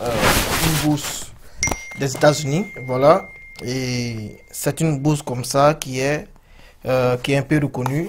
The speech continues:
et chaque année, il y a des heureux qui,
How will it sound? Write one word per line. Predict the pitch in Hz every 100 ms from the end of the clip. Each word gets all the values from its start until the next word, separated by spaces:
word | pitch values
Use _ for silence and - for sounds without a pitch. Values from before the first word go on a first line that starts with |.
| -
et | 127 127
chaque | - 160
année, | 135 131 156 190 - -
il | - 135 131
y | 139
a | 139 156 -
des | 139 131 131 127 127 135
heureux | 135 147 170 - - - - - -
qui, | 139 151 170